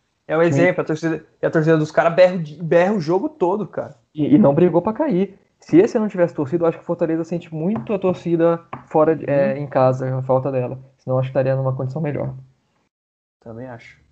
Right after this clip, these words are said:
Speaker 2: Então é isso, pessoal. Nosso segundo podcast aí foi muito bom a gente falar aí. A gente reduziu um pouco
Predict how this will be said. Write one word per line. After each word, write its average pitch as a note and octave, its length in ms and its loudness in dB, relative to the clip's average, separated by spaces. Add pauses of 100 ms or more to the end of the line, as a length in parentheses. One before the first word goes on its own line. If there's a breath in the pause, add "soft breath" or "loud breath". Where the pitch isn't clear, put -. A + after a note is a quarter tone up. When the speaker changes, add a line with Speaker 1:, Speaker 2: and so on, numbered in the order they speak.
(840)
Speaker 2:
Então C#3+ 500 0
é F3+ 80 4
isso, C#3+ 300 2
pessoal. D3 580 2
Nosso C#3 280 -4
segundo D3+ 400 -6
podcast C3+ 680 -4
aí C3 220 -2
foi C#3+ 160 -8
muito D#3 300 -2
bom C#3 340 0 (140)
a C3+ 60 -4
gente B2+ 140 -4
falar B2+ 220 2
aí. B2+ 160 0
A C#3+ 60 2
gente C3 140 -2
reduziu D3 300 4
um D3+ 60 0
pouco C3+ 400 -2